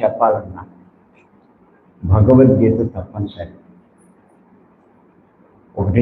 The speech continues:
చెప్తున్నాను, మీ ఇంట్లో, మీ దగ్గర తప్పనిసరిగా భగవద్గీత ఉండాలి. చాలా మంది కొన్నారు, కానీ మొన్ననే మన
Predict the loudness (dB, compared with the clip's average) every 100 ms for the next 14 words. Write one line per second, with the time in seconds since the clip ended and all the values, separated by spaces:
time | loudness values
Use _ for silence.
0 | 2 0 -2 -6 -8 -14 _ _ _ _
1 | _ _ _ _ _ _ _ 4 6 6
2 | 6 6 4 2 2 0 -6 -14 -20 _
3 | _ _ _ _ _ 2 4 6 4 2
4 | 0 0 -4 -10 -20 _ _ -4 -2 -2
5 | 0 2 2 2 2 2 0 -2 -6 -6
6 | -4 -4 -8 -12 -10 -14 -18 _ _ _
7 | _ -2 2 2 0 -6 -18 _ _ _
8 | _ _ _ _ _ _ _ _ _ _
9 | _ _ _ _ _ _ -4 2 4 6
10 | 4 2 -4 -10 -18 -4 2 4 4 4
11 | 6 6 4 0 -4 -20 -20 _ _ _
12 | _ _ _ _ _ 0 2 4 2 0
13 | -6 -18 -20 -18 0 4 6 6 6 4